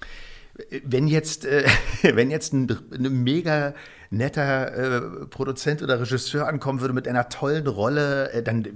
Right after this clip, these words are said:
würde ich natürlich, hätte ich da Lust drauf. Aber das passiert ja nicht und insofern hat sich die Frage eigentlich nie gestellt.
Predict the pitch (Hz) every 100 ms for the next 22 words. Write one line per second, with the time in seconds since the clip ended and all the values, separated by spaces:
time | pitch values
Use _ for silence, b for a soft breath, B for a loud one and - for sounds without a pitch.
0 | 92 92 127 - 123 - 113 110 104 98
1 | 90 107 - 76 73 - B B B B
2 | 76 - - - - - 147 131 82 82
3 | - 85 92 87 95 120 87 90 - -
4 | - - 82 78 85 80 82 80 - -
5 | 67 -